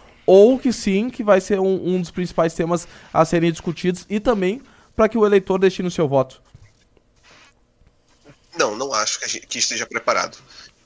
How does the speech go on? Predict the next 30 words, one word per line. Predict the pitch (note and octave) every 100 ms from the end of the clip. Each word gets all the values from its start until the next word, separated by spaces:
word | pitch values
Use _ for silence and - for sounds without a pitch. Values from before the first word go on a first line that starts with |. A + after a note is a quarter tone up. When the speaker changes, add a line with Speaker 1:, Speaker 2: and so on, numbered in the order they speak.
| _
Speaker 2:
Na | B2
verdade, | C3 C#3 D3
acho | D3
que |
a | D3+
gente | D3
tá | -
cada | B2+ C#3+ B2+
vez | B2 D#3+ -
menos | C3 F3 G3
preparado. | - D3 B2 F#2 - _ _ _ _ _ _ _ _ _ - - - - _ _
Se | - - G3+
formos | A#3 G#3+ -
pegar | F3 B2 G#2 F2 - _ _ _ _ _ _ _ _ _
todo | D#3+ G3+ G3+
o |
debate | F#3+ E3 G#2 F#2 - - _ _
dos | B2 B2+
últimos | C#3+ - D3 -
trinta | - G3 C4+ E3+
anos, | B2+ A2+ A2 - - - _ _ _ _ _ _ _ _ _ _ _ _
a | D3
gente | D#3+
gosta | E3+ E3+
muito | E3+
de | -
falar | E3 D#3
de | C#3+
guerra | B2 D#3 D3+
cultural. | - - C#3+ G2+ -